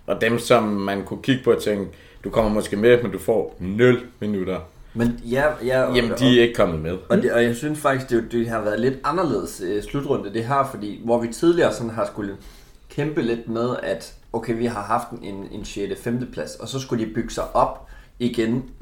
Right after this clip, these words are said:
Speaker 1: Ja.
Speaker 2: øh, via landshold og tanke noget selvtillid der, for eksempel enten ved, at de får noget erfaring, eller hvad nu. Men her har vi jo faktisk tænkt, okay, her har de faktisk noget at bygge ovenpå.
Speaker 1: Ja.
Speaker 2: De kunne gå ind og, og skabe sig et navn på landsholdet, fordi de har gjort det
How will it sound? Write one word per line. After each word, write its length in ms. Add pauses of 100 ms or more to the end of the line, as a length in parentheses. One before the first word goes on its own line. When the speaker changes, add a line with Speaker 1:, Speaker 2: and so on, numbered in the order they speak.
(140)
Speaker 1:
Ja. 200
Speaker 2:
øh, 80
via 120
landshold 420
og 120
tanke 280
noget 160
selvtillid 420
der, 340
for 80
eksempel 400
enten 260
ved, 60
at 160
de 60
får 420
noget 200
erfaring, 340
eller 140
hvad 120
nu. 240 (340)
Men 120
her 60
har 200
vi 60
jo 120
faktisk 280
tænkt, 300
okay, 340 (140)
her 60
har 360
de 60
faktisk 240
noget 140
at 60
bygge 160 (100)
ovenpå. 640
Speaker 1:
Ja. 100 (140)
Speaker 2:
De 120
kunne 120
gå 100
ind 260
og, 340
og 100
skabe 400
sig 140
et 60
navn 260
på 60
landsholdet, 460
fordi 340
de 80
har 60
gjort 180
det 80